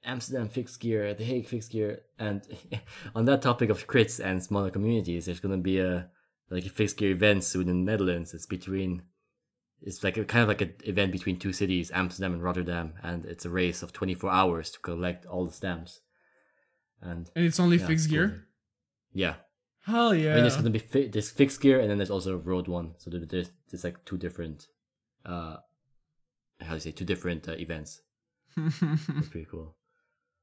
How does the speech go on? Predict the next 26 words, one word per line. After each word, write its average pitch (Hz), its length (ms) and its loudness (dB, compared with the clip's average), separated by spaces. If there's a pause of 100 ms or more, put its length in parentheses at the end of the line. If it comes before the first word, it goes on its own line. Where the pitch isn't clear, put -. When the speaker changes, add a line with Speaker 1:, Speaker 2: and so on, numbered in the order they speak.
(180)
Speaker 2:
That's 175 220 0
cool. 123 320 -6 (120)
Speaker 1:
Yeah, 117 200 2
and 92 80 0
then 98 100 -2
special 107 320 2
mentions 104 600 0
to 98 260 -2
the 95 560 -2 (640)
original, 98 760 2 (120)
like, 90 260 -6
fixed - 300 -6
gear 98 160 -2
gang, 101 260 0
right? 87 260 -4 (120)
Ma-, 87 280 -6
Macaframa. 87 580 -6
How 85 40 -18 (480)
do 165 60 -12
you 139 60 -6 (160)
say 139 120 -4
Speaker 2:
Yeah. 123 60 -6
Speaker 1:
it? 131 60 -6 (640)
Speaker 2:
Macaframa, 147 1000 -6
or, 127 200 -6
like, 120 360 -10